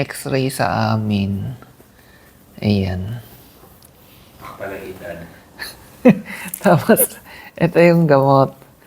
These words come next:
Speaker 1: Kasama na to sa binayaran namin, as in. Akin pa lang to.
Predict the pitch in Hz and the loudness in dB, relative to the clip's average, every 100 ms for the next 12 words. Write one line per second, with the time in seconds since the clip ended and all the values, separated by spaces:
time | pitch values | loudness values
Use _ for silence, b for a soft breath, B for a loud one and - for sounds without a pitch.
0 | B B B 156 170 165 160 160 151 165 | B B B -6 0 2 4 2 0 -4
1 | - 156 147 147 139 139 135 135 127 123 | -4 -2 2 2 4 2 0 -2 0 0
2 | 123 127 110 127 - - 101 - B B | 0 -2 -2 -4 -6 -10 -12 -16 B B
3 | B 156 156 185 180 190 165 156 - 160 | B 0 2 4 4 4 4 2 0 0
4 | 151 147 | 0 -2